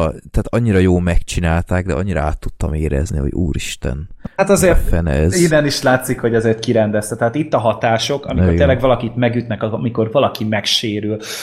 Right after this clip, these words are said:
Speaker 2: amikor történik valami nagyon horribilis, ami például ott, amit az apa csinált a kislányával, én itt nem akarok
Speaker 1: Aha.
Speaker 2: belemenni.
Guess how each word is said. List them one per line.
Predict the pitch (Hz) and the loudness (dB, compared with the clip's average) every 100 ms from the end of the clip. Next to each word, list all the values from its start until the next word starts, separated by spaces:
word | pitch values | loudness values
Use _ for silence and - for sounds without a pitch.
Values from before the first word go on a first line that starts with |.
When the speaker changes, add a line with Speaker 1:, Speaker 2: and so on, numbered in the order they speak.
| - | -4
Speaker 2:
amikor | 135 135 135 139 | 0 2 2 0
történik | 139 151 - 135 127 | 2 2 2 -2 -2
valami | 143 127 127 | 2 4 4
nagyon | 131 143 127 120 | 4 4 2 2
horribilis, | 113 135 113 107 110 107 104 120 | 2 2 2 0 -2 -4 -2 -2
ami | 110 113 | -2 -2
például | 117 117 107 107 107 | 0 2 4 4 2
ott, | 104 - | 2 0
amit | 104 101 | -2 -2
az | 104 | -2
apa | 110 - 98 | -2 0 -4
csinált | - 95 95 90 | -4 -4 -2 -2
a | 98 | -4
kislányával, | - 98 - 95 90 92 90 92 | -4 -2 0 -2 -2 -2 -2 -2
én | 98 | -4
itt | - | -2
nem | 107 | -4
akarok | 98 85 85 | 0 0 2
Speaker 1:
Aha. | 85 | 2
Speaker 2:
belemenni. | 110 110 110 107 110 | 4 4 2 2 0